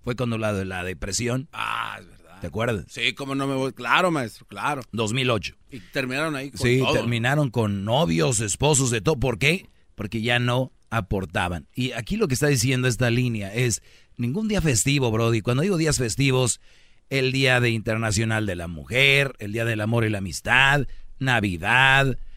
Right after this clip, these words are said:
Speaker 1: Año Nuevo, aniversarios, ningún día de estos debería de manipularte al punto donde tú te vas, eh, te vas a endeudar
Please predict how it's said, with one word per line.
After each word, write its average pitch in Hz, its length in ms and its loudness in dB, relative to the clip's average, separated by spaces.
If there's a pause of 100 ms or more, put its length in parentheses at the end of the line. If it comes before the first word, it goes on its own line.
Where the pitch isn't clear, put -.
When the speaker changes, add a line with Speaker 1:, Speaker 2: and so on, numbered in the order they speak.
(160)
Speaker 1:
Año 120 320 0
Nuevo, 131 760 2 (280)
aniversarios, 120 1080 2
ningún 135 400 -2
día 127 360 -4 (220)
de 135 160 2
estos - 440 -2 (120)
debería 117 580 0
de 123 100 -2
manipularte 120 1300 0
al 113 180 0
punto 151 600 -2 (520)
donde 123 720 0
tú 175 160 2
te 147 220 -2
vas, 135 500 2 (240)
eh, 120 360 0
te 123 100 0
vas 143 140 2
a 151 40 2
endeudar 127 720 2